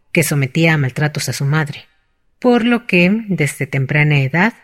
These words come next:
comenzó a odiarlo. No perdía oportunidad de recriminar la sumisión con la que su madre se conducía frente a su marido.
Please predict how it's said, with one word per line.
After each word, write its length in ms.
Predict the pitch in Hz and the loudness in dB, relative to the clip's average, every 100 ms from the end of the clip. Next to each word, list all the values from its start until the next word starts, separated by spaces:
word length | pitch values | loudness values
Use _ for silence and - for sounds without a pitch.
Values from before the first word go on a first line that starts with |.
| _ | _
comenzó 560 | - 208 160 139 - 147 | -2 0 0 -2 -4 -2
a 140 | 139 | -2
odiarlo. 580 | 135 135 127 127 127 - _ _ _ _ - | -2 -2 -2 -4 -8 -10 _ _ _ _ 2
No 180 | 269 285 | 4 4
perdía 480 | 294 214 202 190 | 0 4 4 4
oportunidad 880 | 196 180 - 151 143 135 151 190 - | 2 0 -2 0 0 2 2 2 -2
de 240 | 185 151 151 | -4 0 2
recriminar 720 | 147 - 151 147 143 160 196 | 0 0 2 4 4 4 4
la 140 | 180 | 2
sumisión 840 | 139 - 147 135 - - 196 269 247 | 0 0 0 0 -2 0 2 2 0
con 200 | 160 143 | 0 0
la 80 | 135 | 0
que 100 | 135 | -4
su 160 | - 143 | -2 -2
madre 540 | 143 143 143 196 - | 0 0 -2 -4 -6
se 240 | - 170 165 | -2 -2 0
conducía 560 | 147 135 - 151 160 | -2 -2 -2 0 0
frente 320 | - 143 131 | 0 -2 -2
a 20 | 127 | -2
su 140 | 147 | -2
marido. 460 | 131 127 123 - | -2 -4 -8 -10